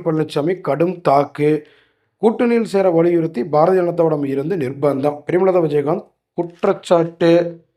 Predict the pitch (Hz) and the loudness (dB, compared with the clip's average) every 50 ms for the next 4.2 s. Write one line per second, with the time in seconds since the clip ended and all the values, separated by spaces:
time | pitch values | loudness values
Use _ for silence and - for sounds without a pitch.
0 | _ _ _ _ _ _ _ _ _ - 156 190 220 254 262 262 - 214 190 180 | _ _ _ _ _ _ _ _ _ -4 -2 0 2 2 0 0 -2 -2 -2 -2
1 | 185 190 202 208 208 202 196 - - 175 175 185 175 - 220 220 - 185 170 170 | 0 2 4 4 4 4 4 2 4 4 4 4 2 0 -4 -4 -2 0 0 2
2 | 170 160 156 151 151 202 196 - - 151 151 151 143 - 160 165 165 - - 131 | 2 2 2 2 0 -2 -4 -4 -4 -2 -2 -2 -4 -4 -6 -8 -6 -8 -8 -4
3 | 147 180 196 208 196 - - 170 165 220 180 151 139 - - - 190 185 170 151 | -2 0 2 2 2 2 0 -4 -6 -6 -4 -4 -4 -4 -4 -2 0 0 0 0
4 | 147 - 220 | 0 -2 -4